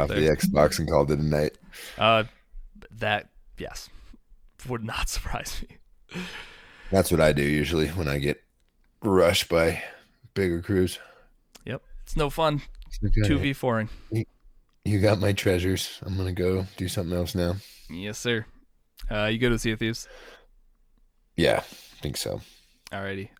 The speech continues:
Speaker 2: Um, another thing I got to hop into this week, um, for a little bit was Amazon's new streaming service, which I think we talked about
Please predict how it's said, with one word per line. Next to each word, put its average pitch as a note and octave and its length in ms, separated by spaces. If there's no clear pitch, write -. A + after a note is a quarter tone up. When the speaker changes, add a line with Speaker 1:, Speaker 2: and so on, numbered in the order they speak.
Speaker 2:
Um, A2+ 500
another D#3+ 340
thing A3+ 220
I C#3+ 80
got C3+ 260
to A#2+ 460
hop - 340
into A#2+ 320
this A2 220
week, G2+ 240
um, G2+ 400
for - 180
a D#3 60
little B2 240
bit G#2 300
was A#2 760
Amazon's F#3+ 580
new D3+ 520
streaming A#2+ 920
service, G2 480
which G2+ 160
I G#2 80
think - 200
we C3+ 100
talked G2+ 340
about F2+ 340